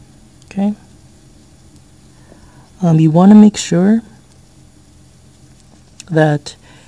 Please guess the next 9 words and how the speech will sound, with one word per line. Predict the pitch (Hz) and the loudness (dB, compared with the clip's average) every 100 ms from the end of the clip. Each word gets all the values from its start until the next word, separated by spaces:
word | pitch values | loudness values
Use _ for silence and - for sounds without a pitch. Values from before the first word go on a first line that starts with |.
| - - - - - _ _ _ - - | -20 -20 -20 -20 -20 _ _ _ -20 -8
when | 165 160 | -2 -2
you | 160 | 0
do | 160 160 | -2 0
this, | 180 - 160 | -2 -4 -6
you | 143 | -4
leave | 143 143 | -2 -2
at | 143 | -2
least | 139 139 135 143 | -2 -6 -6 -8
one | 135 143 147 151 | -4 -2 0 -2